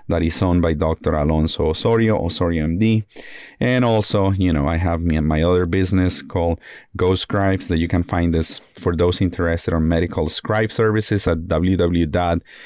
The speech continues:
go, G O, Scribes, S C R B as in Bob, E S dot com. And then you can find me, and we offer medical scribe services for anyone interested across the United States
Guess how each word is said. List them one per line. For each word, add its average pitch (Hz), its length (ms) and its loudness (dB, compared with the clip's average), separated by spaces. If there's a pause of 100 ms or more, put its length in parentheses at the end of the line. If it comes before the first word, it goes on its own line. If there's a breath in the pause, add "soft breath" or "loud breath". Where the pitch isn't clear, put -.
(240 loud breath)
go, 98 400 2 (200)
G 110 300 0
O, 85 320 2 (340 loud breath)
Scribes, 92 720 -2
S 95 140 0
C - 300 -2
R 82 180 0
B 95 320 -2
as 90 140 0
in 85 120 2
Bob, 80 300 0
E 80 220 0
S 78 340 0
dot 80 340 -2
com. 135 360 2 (560 loud breath)
And 92 180 2
then 98 160 4
you 95 120 2
can 90 180 0
find 123 280 0
me, 123 120 2
and 104 180 2
we 92 140 2
offer 92 420 0
medical 92 460 0
scribe 90 340 -2
services 104 480 0
for 87 240 -4
anyone 104 580 2
interested 95 600 0
across 92 460 -4
the 90 100 0
United 82 280 0
States - 600 -2